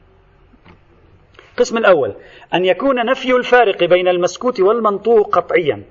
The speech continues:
يعني قطعًا لا فرق بينهما، هكذا الفهم، الفقيه يتوصل إلى أنه قطعًا لا فرق بينهما. ويك-، وبعد ذلك يكون الحكم في المسكوت أولى منه في المنطوق. مثل، مثال،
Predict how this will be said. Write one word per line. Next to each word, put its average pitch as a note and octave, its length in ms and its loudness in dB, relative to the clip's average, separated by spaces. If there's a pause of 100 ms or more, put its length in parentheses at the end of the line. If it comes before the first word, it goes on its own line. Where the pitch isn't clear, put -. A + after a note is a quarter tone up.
(120)
يعني - 280 -10 (100)
قطعًا A#3 400 2
لا E4+ 200 2
فرق F#3 240 2
بينهما، A#2+ 460 -4 (440)
هكذا C3 600 -2 (340)
الفهم، E3 520 -2 (380)
الفقيه D#3+ 340 -2
يتوصل F#3 480 0
إلى F#3+ 220 -4
أنه G#3+ 100 -6
قطعًا - 420 -2
لا E4 160 2
فرق - 260 -4
بينهما. A#2 440 -8 (960)
ويك-، B3 600 2
وبعد C#4+ 280 6
ذلك B3+ 320 4
يكون C#4+ 460 2
الحكم A#3 460 0
في A3 100 2
المسكوت B3 460 0
أولى C4+ 320 4
منه F#3+ 220 -2
في - 80 -6
المنطوق. C3+ 520 -6 (220)
مثل، C4+ 280 -2 (480)
مثال، A3 400 2